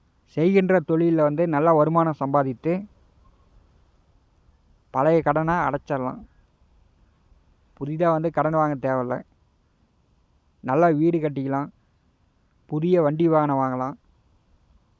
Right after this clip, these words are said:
வசதி வாய்ப்பு வந்து அப்படியே படிப்படியா உயரும்.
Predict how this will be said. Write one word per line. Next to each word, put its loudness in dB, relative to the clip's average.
வசதி 0
வாய்ப்பு 4
வந்து 0
அப்படியே -2
படிப்படியா -2
உயரும். -4